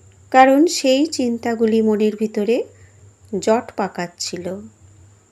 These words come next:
মরবার সময় তাদের নিয়ন্ত্রণ করার শক্তি মনে আর নেই। চিন্তা স্রোত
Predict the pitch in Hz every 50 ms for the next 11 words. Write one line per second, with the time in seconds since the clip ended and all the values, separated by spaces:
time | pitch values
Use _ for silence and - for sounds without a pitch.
0 | _ _ _ - 214 214 214 220 220 220 226 240 247 - - - 277 262 254 247
1 | 269 - - - _ - - - _ _ _ _ - 220 202 190 214 208 214 214
2 | 226 - _ _ _ - - - _ _ - - 214 214 220 240 254 269 277 285
3 | 311 311 311 294 294 330 - - 285 233 220 220 226 302 - - - - _ -
4 | - - - - _ _ _ _ _ _ _ - - - - 269 262 262 262 -
5 | - 302 311 294 254 226 214 220 220 214 214 220 302 - - - 220 208 208 180
6 | 160 156 165 - - _ _ _ _ _ _ - - - - - _ _ - -
7 | - - - _ _ _ _ _ _ _ - - 269 269 262 262 254 - - 302
8 | 302 294 - - 269 254 254 294